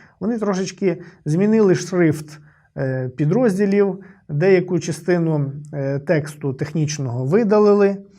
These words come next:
і подали проект, е,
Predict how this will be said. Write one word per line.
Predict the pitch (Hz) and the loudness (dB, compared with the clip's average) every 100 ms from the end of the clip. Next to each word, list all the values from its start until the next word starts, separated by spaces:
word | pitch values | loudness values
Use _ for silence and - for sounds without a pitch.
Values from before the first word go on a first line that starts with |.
| _ _ _ _ | _ _ _ _
і | 175 185 185 185 180 175 156 156 - - 156 _ | -4 0 2 4 2 0 -4 -10 -18 -20 -20 _
подали | 180 185 226 | 2 2 2
проект, | 262 214 175 170 165 170 - - | 0 2 4 4 2 -6 -20 -10
е, | 143 139 143 143 143 143 143 | -6 -4 -2 -2 -2 -2 -4